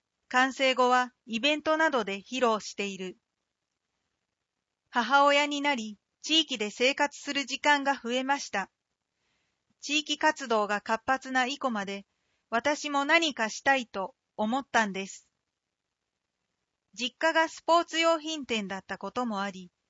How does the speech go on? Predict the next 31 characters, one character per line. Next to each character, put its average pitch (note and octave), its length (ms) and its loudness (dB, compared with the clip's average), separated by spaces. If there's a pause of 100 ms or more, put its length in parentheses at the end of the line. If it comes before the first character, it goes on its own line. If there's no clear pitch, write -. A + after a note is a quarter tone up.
(240)
運 B3 220 -2
動 A#3+ 240 4
は A3+ 240 6
ず G3+ 160 -14
っ - 40 -12
と C4 180 0
身 B3 140 -2
近 C#4 280 0
だ C#4+ 100 2
っ C#4 140 -4
た。 F#3 220 -8 (960)
中 C#4+ 200 -2
学 D4+ 200 4
校 A#3 220 0
か G#3 140 -2
ら G#3+ 120 -2
専 C#4 260 -2
門 D4+ 200 2
学 D4+ 200 0
校 A#3 200 -2
ま G#3 120 -4
で G3 140 -6
は、 F#3+ 180 -6 (420)
バ B3 180 6
ン C#4 40 -4
ド D4+ 120 0
活 D#4 320 -2
動 A3+ 180 0
に G3+ 140 -4
も F#3+ 120 -6
熱 F#3+ 220 -8